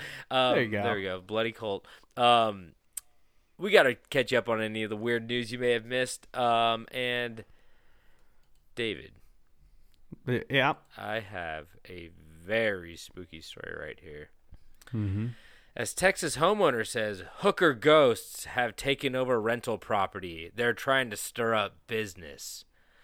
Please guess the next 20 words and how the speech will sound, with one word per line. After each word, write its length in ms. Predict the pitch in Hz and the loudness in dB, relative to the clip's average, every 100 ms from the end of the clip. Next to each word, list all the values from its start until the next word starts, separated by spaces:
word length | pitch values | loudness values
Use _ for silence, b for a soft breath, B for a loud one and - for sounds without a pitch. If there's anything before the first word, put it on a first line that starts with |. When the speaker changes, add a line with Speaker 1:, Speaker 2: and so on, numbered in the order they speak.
| b b b | b b b
Speaker 1:
So 480 | - 120 104 98 - | -6 0 0 0 -4
Speaker 2:
Whoa. 540 | - 139 214 151 101 87 | 2 4 6 4 2 0
Speaker 1:
it's, 300 | 113 - 131 | -2 -2 0
uh, 580 | 123 120 120 120 120 117 | 4 4 4 4 2 0
it's 140 | - - - | -6 -20 -8
pretty 280 | 135 147 | -6 -4
cool. 600 | 180 - 127 110 107 120 - | -6 0 2 4 2 0 -4
So 400 | - 123 113 104 | -4 0 0 -2
I 100 | 120 127 | -2 2
gotta 160 | 143 | 2
read 160 | 135 120 | 2 -2
this 220 | 117 - - - - | -8 -10 -18 -18 -6
article 440 | 113 104 - 98 85 - | -2 -2 -4 -8 -8 -12
in 80 | 104 | -10
its 220 | 95 - | -10 -12
entirety. 460 | 90 92 87 85 87 | -12 -6 -6 -6 -12
It's 140 | 90 | -10
absolutely 540 | 92 95 - 90 90 85 | -10 -10 -10 -14 -12 -14
insane. 460 | 82 92 82 78 _ b b b b b b | -14 -12 -12 -16 _ b b b b b b
So 420 | - 135 120 117 | -4 2 2 2